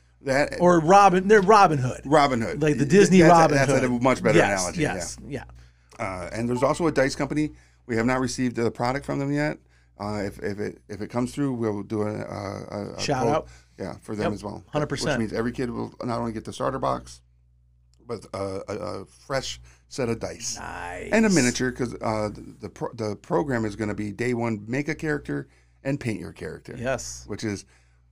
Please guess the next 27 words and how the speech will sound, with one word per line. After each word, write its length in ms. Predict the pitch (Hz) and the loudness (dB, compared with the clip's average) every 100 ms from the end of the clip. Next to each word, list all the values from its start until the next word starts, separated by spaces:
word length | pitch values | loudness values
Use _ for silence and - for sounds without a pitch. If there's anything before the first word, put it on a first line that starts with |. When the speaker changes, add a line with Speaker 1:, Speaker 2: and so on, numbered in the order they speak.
| _ | _
Speaker 1:
one 200 | - 123 | -2 0
of 60 | 131 | 0
the 60 | 123 | 0
things 100 | 107 | -2
that 60 | |
the 80 | 107 | -4
parents 260 | - 135 123 | -2 -4 -2
have 120 | - | 0
also 220 | 135 - | 0 0
been 120 | 110 | -6
like, 140 | 95 92 | -8 -12
"Really? 420 | 82 107 262 160 | -10 -8 -6 -6
They're 140 | 92 | -6
gonna 140 | 117 131 | -6 -4
get 100 | 120 | -4
to 140 | 104 - _ _ | -8 -12 _ _
learn 100 | 110 | -8
how 100 | 98 | -6
to 60 | 104 | -6
paint 200 | - 156 | -6 -6
miniatures?" 380 | 196 196 - - | -6 -8 -10 -8
I'm 80 | 196 | -10
like, 140 | 190 | -10
"Yeah, 220 | - 254 214 | -10 -10 -8
absolutely. 580 | 147 - 202 - 95 | -10 -10 -10 -8 -8
It, 100 | 98 - | -8 -8
it, 180 | 107 | -8